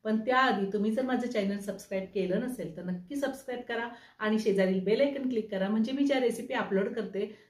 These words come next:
त्याचं notification तुम्हाला मिळेल आणि तुम्ही माझ्या recipe बघू शकाल. तर आज मी तुम्हाला सालीसहित मुगाच्या डाळीचं वरण कसं करायचं ते दाखवणार आहे. मी इथे एक वाटी सालीसहित मुगाची डाळ घेतलेली आहे. एक medium साईजचा tomato cut करून घेतलाय,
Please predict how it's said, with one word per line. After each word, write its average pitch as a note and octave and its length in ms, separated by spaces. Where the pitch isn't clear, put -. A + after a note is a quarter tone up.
त्याचं A#3+ 240
notification C4+ 680
तुम्हाला F#3+ 260
मिळेल F3 320
आणि C4 240
तुम्ही G3+ 180
माझ्या F3 260
recipe F#3+ 540
बघू F#3 300
शकाल. G3 380
तर B3 120
आज C4+ 240
मी C#4+ 160
तुम्हाला C#4 360
सालीसहित A#3 720
मुगाच्या G#3+ 380
डाळीचं G#3 400
वरण G3 260
कसं A3 240
करायचं F3 480
ते G3 120
दाखवणार E3 460
आहे. F#3 320
मी B3 140
इथे C4 220
एक B3+ 240
वाटी C4 580
सालीसहित A3+ 680
मुगाची G3+ 340
डाळ G3+ 260
घेतलेली G3+ 400
आहे. F3 240
एक G#3+ 380
medium A3 240
साईजचा C4 360
tomato F#3+ 420
cut A3 220
करून F#3 260
घेतलाय, A3 420